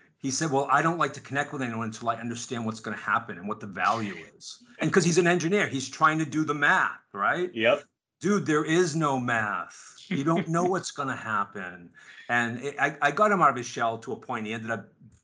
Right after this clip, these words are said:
Speaker 1: he did get a job, so it, it was cool. But man,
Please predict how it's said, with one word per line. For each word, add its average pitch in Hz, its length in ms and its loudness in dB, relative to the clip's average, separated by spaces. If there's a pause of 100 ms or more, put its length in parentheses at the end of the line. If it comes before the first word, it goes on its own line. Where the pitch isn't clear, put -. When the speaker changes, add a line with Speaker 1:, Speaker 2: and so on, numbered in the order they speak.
Speaker 1:
he 117 160 -10
did 120 220 -4
get 113 120 -2
a 104 60 -4
job, 92 460 -2
so 101 320 -8
it, 117 80 -10
it 131 60 -4
was 117 140 -2
cool. 98 400 -4
But 95 260 0 (320)
man, 107 640 0